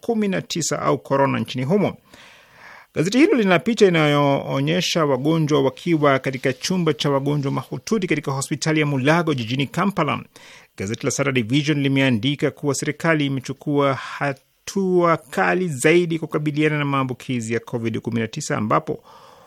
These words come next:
usafiri wa umma sasa umesitishwa. Halikadhalika, serikali imetangaza kufungwa kwa muda maeneo yote ya ibada na viwanja vya michezo, huku amri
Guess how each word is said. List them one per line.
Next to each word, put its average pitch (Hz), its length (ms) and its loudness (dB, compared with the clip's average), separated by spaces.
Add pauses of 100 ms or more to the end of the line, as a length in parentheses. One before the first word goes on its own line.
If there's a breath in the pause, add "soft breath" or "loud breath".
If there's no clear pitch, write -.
(200 loud breath)
usafiri 143 440 2
wa 160 140 6
umma 165 180 2
sasa - 380 -2
umesitishwa. 185 840 0 (880 soft breath)
Halikadhalika, 196 580 4
serikali 190 440 2
imetangaza 147 480 0
kufungwa 165 640 0
kwa 139 220 -2
muda 156 300 2
maeneo 143 420 2
yote 147 340 0
ya 131 60 0
ibada 127 460 2
na 120 120 0
viwanja 127 440 0
vya 123 120 -2
michezo, 170 460 -2
huku - 500 -8
amri 214 440 4